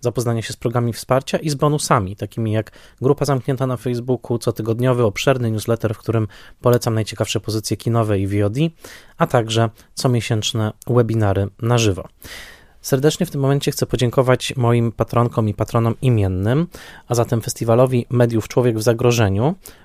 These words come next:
w Łodzi, Michałowi Chudolińskiemu ze strony Gotam w deszczu, Dianie Dąbrowskiej z Akademii Włoskiego Kina, Agnieszce Egeman, Odjemu Hendersonowi,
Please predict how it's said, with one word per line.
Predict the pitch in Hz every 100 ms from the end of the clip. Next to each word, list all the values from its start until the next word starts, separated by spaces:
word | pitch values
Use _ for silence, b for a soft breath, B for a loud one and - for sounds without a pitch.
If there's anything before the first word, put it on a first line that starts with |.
| -
w | 107
Łodzi, | 104 104 143 208 - 139
Michałowi | 120 139 127
Chudolińskiemu | - 123 120 113 - 101 120
ze | 131
strony | - 117 113
Gotam | 113 127 110
w |
deszczu, | 101 95 - 131 156 180 -
Dianie | 107 123 127 127
Dąbrowskiej | 120 123 113 98 - 139
z | 139
Akademii | - 120 113 107
Włoskiego | 107 - 104
Kina, | 101 101 104 139 - B B B
Agnieszce | - 117 131 - 131
Egeman, | 104 104 104 127 170 -
Odjemu | 117 113 135
Hendersonowi, | 131 127 - 127 98 92 117